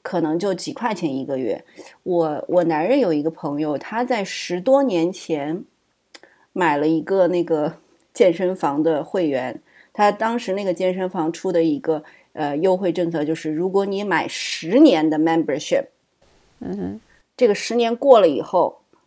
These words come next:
Speaker 1: 你整个这个辈子都可以不要付钱。
Speaker 2: 啊。
Speaker 1: 嗯，就是你的 lifetime 你都可以来。所以当时他这个
Speaker 2: 那他买了吗？
Speaker 1: 买了。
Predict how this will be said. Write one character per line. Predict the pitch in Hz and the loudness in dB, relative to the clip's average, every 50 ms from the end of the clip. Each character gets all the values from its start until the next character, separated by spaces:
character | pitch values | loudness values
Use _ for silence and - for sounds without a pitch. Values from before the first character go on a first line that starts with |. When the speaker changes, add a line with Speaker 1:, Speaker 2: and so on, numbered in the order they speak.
| _ _ - | _ _ -6
Speaker 1:
你 | - 175 185 | -4 -4 -2
整 | 185 - 180 147 135 131 | 2 2 0 2 0 -6
个 | - - 226 208 185 | -4 0 4 4 4
这 | 180 220 202 | 4 2 0
个 | 170 165 | -2 -2
辈 | 165 - 202 175 160 | -2 0 0 0 0
子 | - - 143 | -2 -6 -12
都 | 131 - 160 151 | -8 -6 -6 -6
可 | 151 - - 135 | -6 -6 -8 -8
以 | 135 | -8
不 | 131 - 143 | -8 -8 -6
要 | 135 120 95 | -6 -6 -6
付 | - - - 85 | -8 -10 -14 -14
钱。 | - - - - - - _ _ _ _ _ _ _ _ _ _ _ _ _ _ _ _ _ _ _ _ _ _ _ _ - | -14 -12 -14 -14 -14 -16 _ _ _ _ _ _ _ _ _ _ _ _ _ _ _ _ _ _ _ _ _ _ _ _ -8
Speaker 2:
啊。 | - 196 202 214 214 214 214 214 208 208 202 202 208 208 208 - | -6 -6 -4 -4 -6 -6 -8 -8 -8 -10 -10 -12 -12 -14 -14 -10
Speaker 1:
嗯， | 196 196 190 175 160 - - - | -6 -6 -4 -4 -6 -8 -12 -10
就 | - 202 | -8 -8
是 | 190 196 | -6 -4
你 | 190 175 | -6 -4
的 | 160 185 190 | -2 -2 0
lifetime | 202 220 247 247 - - - 208 190 | 0 0 0 -2 -6 -6 -4 -2 0
你 | 170 151 143 - | 0 0 2 2
都 | - 175 | 2 2
可 | 170 - - 160 143 | 2 -2 -8 -6 -6
以 | 139 117 - - - _ - | -6 -6 -8 -10 -14 _ -8
来。 | 113 82 69 - - - - - - - - | -6 -4 -4 -4 -6 -10 -20 -20 -20 -18 -10
所 | - 208 208 | -4 -2 -2
以 | 196 180 | -2 0
当 | 185 220 247 247 | 0 2 2 2
时 | 233 | 2
他 | 214 208 196 175 160 | 2 4 4 6 4
这 | 160 | 4
个 | 170 | 0
Speaker 2:
那 | 175 | 0
他 | |
买 | |
了 | 190 202 | -6 -8
吗？ | _ - - - - _ _ - | _ -20 -20 -20 -20 _ _ -4
Speaker 1:
买 | 185 170 156 | -2 0 0
了。 | 160 175 196 - - | 2 2 0 0 -4